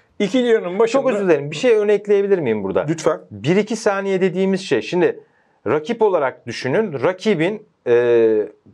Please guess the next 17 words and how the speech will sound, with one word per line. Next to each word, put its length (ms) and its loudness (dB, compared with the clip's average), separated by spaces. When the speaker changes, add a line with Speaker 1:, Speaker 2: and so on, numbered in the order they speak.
Speaker 2:
şu 500 -4
kendi 300 -2
kalem. 400 -4
Top 300 0
bana 260 0
göre 200 2
sağ 320 -4
tarafta. 640 -4
Ne 100 2
oldu? 480 0
Sol 400 0
bek 260 -2
bile 300 0
aslında 360 -2
merkeze 520 -2
yanaştı. 600 -2
Şimdi 340 0